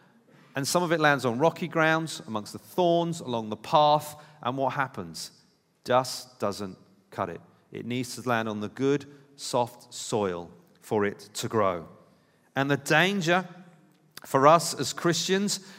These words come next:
is we look the part and we do the stuff, but we're hard-hearted on the inside,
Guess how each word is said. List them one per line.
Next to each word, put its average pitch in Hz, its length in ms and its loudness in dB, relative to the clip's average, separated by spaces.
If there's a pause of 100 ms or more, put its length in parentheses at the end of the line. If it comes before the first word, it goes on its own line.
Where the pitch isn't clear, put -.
(360)
is 151 180 0
we 156 220 2
look 175 420 4
the 180 80 4
part 180 680 6 (1080)
and 147 160 0
we 156 120 2
do 196 340 4
the 165 120 0
stuff, - 760 6 (880)
but 151 180 10
we're 160 160 6
hard-hearted 170 840 4
on 139 160 2
the 147 160 -4
inside, 139 640 2